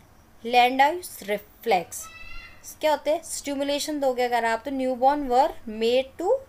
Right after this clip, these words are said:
lie in a prone position with the nurse hand supporting the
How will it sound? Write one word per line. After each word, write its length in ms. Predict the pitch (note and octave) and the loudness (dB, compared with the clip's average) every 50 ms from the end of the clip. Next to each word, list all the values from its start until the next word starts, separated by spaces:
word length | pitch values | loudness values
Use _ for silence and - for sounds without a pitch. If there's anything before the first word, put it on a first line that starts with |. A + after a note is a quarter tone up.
| - - - - - - - - | -20 -20 -20 -20 -20 -18 -10 -4
lie 540 | G#3 G#3+ G#3+ A3 G#3+ G#3+ A3+ A#3 B3+ C#4+ C#4 | -2 0 4 4 4 6 6 4 2 2 0
in 60 | C4+ | 0
a 260 | C4+ C4 - - - | 0 -2 -2 -6 -2
prone 340 | - A#3+ B3 C4 C#4 D#4+ F#4+ F#4 - | 0 2 4 4 4 2 0 -2 -4
position 640 | - B3 A#3 G#3+ A#3 A3 - - A#3 A3+ B3 C4 B3 A3 | -4 -4 -4 -4 -6 -8 -4 -2 0 0 0 -2 -6 -8
with 180 | A#3 A#3+ - | -10 -8 -2
the 260 | - C4 C4 B3+ A#3 | 0 0 0 0 0
nurse 360 | A3 A3 A3+ B3 C#4+ F4 - - | 0 0 0 0 0 -2 -4 -8
hand 600 | - G#3+ F#3+ F#3 F#3 F#3+ G3+ B3 C4+ - - - | -10 -6 -4 -2 -2 -2 -2 -4 -6 -8 -8 -8
supporting 540 | G#3+ - - G3+ G3 F#3+ - G3+ G#3 G#3 | -8 -8 -8 -10 -8 -8 -10 -12 -8 -2
the 180 | G3+ A#3+ D4 F#4 | 2 2 2 2